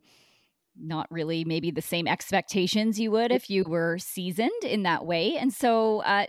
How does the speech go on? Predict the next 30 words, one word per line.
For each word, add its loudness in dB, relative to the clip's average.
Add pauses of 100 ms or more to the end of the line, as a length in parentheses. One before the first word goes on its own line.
tell 0
us -2
more 0
about -2
this -4
race -6
in -6
Thailand. -4
Like, -8
what -4
did -8
you -2
do 0
to 0 (100)
prepare? -6
When 6
did 2
it -2
take -4
place, -2 (380)
first 0
of -2
all, 6
and -2
what -2
did -10
you -6
do -4
to -12
prepare? -12